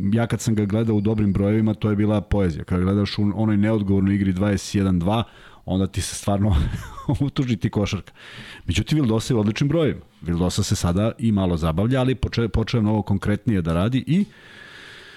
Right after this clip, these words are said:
a, da poentira i ono što je vrlo bitno, sa lakoćom pravi asistenciju.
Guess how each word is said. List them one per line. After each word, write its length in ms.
a, 200
da 220
poentira 600
i 160
ono 180
što 200
je 60
vrlo 200
bitno, 480
sa 200
lakoćom 720
pravi 320
asistenciju. 600